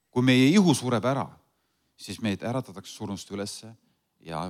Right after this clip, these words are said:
viiakse taeva, taeva Jeruusalemma, kus on kuldsed tänavad, kus on, äh, pärlimajad või pärlitänavad, igal juhul väga hea olla.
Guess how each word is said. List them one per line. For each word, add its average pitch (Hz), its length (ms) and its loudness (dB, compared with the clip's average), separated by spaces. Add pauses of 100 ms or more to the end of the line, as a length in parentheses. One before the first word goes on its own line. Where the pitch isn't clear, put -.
(140)
viiakse 98 540 -4 (240)
taeva, 98 400 -2 (640)
taeva 104 340 0
Jeruusalemma, 90 600 -8
kus - 180 -20
on 92 180 -18
kuldsed 160 540 -6
tänavad, 92 500 -18 (760)
kus - 300 -10
on, 92 300 -8
äh, 87 180 -8 (300)
pärlimajad 131 880 0
või 80 100 -20
pärlitänavad, 87 720 -14
igal 123 200 0
juhul 104 100 -2
väga 107 200 0
hea 104 100 -4
olla. 80 240 -6